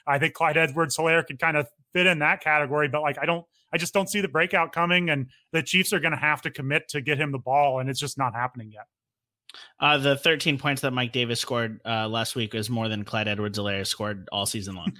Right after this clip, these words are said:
Speaker 1: <laughs> Exactly.
Speaker 2: Uh, so, uh, okay, let's just do this real quick. Just tell me, who would you rather start, um, Clyde Edwards-Helaire, or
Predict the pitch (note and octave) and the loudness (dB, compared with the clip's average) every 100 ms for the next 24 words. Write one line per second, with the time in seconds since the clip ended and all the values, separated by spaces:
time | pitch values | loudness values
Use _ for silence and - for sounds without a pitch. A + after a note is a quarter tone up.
0 | G3+ - E3 F3+ B2+ A#2+ G#2+ G#2+ G#2+ - | -8 -8 -6 0 2 4 6 6 4 0
1 | - - G3 F3 D#3+ D#3 D#3+ D#3 D3 C3 | -4 2 4 4 4 4 6 6 6 4
2 | B2+ E3 E3+ B2 D3+ E3+ G3 - E3+ D#3+ | 2 2 4 4 2 2 -2 -2 -2 -2
3 | D#3+ - D#3+ D3 - C3+ D3 - E3 E3 | -4 -2 0 0 -4 -10 -8 0 0 2
4 | E3 E3 - _ F3 F#3 F3 F3 D#3 D3 | -2 -4 -10 _ 0 2 2 2 2 0
5 | C#3+ C3 C3 C3 - B2 A#2 A2 A2 D3+ | -4 -4 -4 -4 -6 -4 -2 -4 -6 -2
6 | D#3+ D3+ D3 C#3 B2+ B2 B2 C#3+ D3+ B2+ | 0 0 -2 -4 -4 -2 -4 -4 -2 -2
7 | C3 | -2